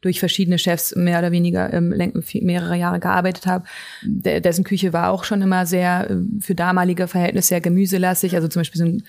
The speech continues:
ganzen Gemüseteller, wo es gar keinen, also, f-, also ein Hauptgang, der nur aus Gemüse besteht oder so, sowas, ähm, es wurde ja da, ähm, praktisch, ähm, erfunden, beziehungsweise auch mit Chapelle, bei dem ich auch gearbeitet habe.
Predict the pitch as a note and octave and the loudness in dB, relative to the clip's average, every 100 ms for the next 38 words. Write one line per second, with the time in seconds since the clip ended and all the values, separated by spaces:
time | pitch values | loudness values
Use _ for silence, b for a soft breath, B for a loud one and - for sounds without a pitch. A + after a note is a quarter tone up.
0 | B F3 E3+ F3+ F3+ F#3+ F#3 F#3+ F3+ F3 | B -2 0 2 4 2 2 0 0 0
1 | F#3+ G3 G3 F#3 F#3 - F3+ F3 F3+ F3 | -2 -4 -6 -4 -4 0 -2 2 2 2
2 | F#3 B B B B B _ - - - | 0 B B B B B _ -2 -2 -4
3 | - F#3 - F#3 - F3+ F3 E3 G3+ G3+ | -6 -4 -4 -4 0 2 4 4 2 0
4 | F#3+ F#3 F3+ F3 F#3 F3+ - F#3 G3+ G3 | -2 2 2 2 2 0 0 2 2 0
5 | F3 F3+ F3+ E3+ E3 E3+ - - _ _ | 0 0 0 0 0 -2 -2 -8 _ _
6 | - F3 F3 F#3+ F#3 F#3 F3 F3 - - | -2 0 2 0 -4 0 2 2 0 -2
7 | E3+ F3 F3+ - E3+ E3+ F3 F3 E3+ - | -2 0 -2 -2 0 0 -2 -4 -2 -2
8 | - F3 - F#3+ F3+ E3+ - E3+ E3+ E3+ | -2 -2 0 0 2 0 0 0 0 0
9 | C#3+ - _ _ - - E3+ - E3 - | -4 -8 _ _ -8 -2 -2 -2 -4 -2
10 | F3 F3+ B B B B D#3+ E3 F3 F#3 | 0 0 B B B B -2 0 2 0
11 | F3 - F3 F3 F3 - E3 | -2 -4 -2 -2 -2 -4 -6